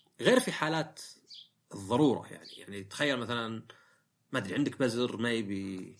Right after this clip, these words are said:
يعني الحين صار الأطفال يلقحون كورونا، ما يبي يلقح كورونا، ما أدري، سمع شيء خايف، أنت أبوه ولا شيء ولا أمه،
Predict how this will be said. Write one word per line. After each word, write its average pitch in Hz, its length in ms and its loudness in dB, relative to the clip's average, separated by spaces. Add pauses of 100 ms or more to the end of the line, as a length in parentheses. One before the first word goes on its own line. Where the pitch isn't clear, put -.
(320)
يعني 104 80 -10
الحين 151 140 -2
صار 107 300 -4 (140)
الأطفال 98 560 -6
يلقحون 98 480 -10
كورونا، 90 360 -14 (100)
ما 220 140 2
يبي 131 160 4
يلقح - 280 -6
كورونا، 98 420 -4
ما 98 100 -6
أدري، 95 100 -12
سمع 117 220 -4
شيء 98 220 -6
خايف، 98 460 -8
أنت 135 160 -2
أبوه 117 260 -2
ولا 98 140 -6
شيء 98 220 -6
ولا 95 180 -6
أمه، 104 280 -8